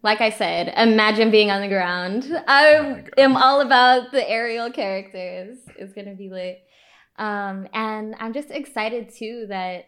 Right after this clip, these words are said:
Speaker 1: they're incorporating more of the Titanfall stuff, but in an interesting way, right? They're teasing us with all these little things, like, little pictures, little tidbits, but then diving into actually reviving a character through a backstory is kinda cool,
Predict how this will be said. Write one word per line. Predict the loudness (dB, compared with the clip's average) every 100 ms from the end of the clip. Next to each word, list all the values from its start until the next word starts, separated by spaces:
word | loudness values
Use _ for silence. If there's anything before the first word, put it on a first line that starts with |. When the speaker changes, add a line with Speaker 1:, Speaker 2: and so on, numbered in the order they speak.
| _ _ _ _ -8
Speaker 1:
they're | -4 -2 -4
incorporating | -6 -10 -6 -6 -2 -2 0 0
more | -2
of | -6
the | -6
Titanfall | -6 -6 -4 -4
stuff, | -2 -2 -2 -2
but | 2 2 4
in | 0 2 2 2
an | 0 -2
interesting | -2 -4 -6 -8 -10 -8 -6
way, | -6 -8 -14 -18 -14
right? | -6 -4 -2
They're | -4 -6
teasing | -4 -4 -2 -4
us | -4 -6
with | -4 -4 -4 -10 -20 -8 -2
all | 0
these | 2 0 0
little | -2 -2 -4
things, | -6 -6 -8 -8
like, | -6
little | -4 -6
pictures, | -8 -14 -12 -10
little | -8 -8
tidbits, | -10 -12 -10 -12 -14 -20 -20 -8
but | -4 2
then | 2 2
diving | 0 -2 -4 -6
into | -8 -8 -8 -4
actually | -4 -4 -8 -10 -12 _ -8
reviving | -4 0 2 2 2 -2
a |
character | -4 -4 -6 -8 -10 -8
through | -8 -8
a |
backstory | -6 -6 -6 -12 -10 -8
is | -8
kinda | -8 -10
cool, | -10 -6 -4 -6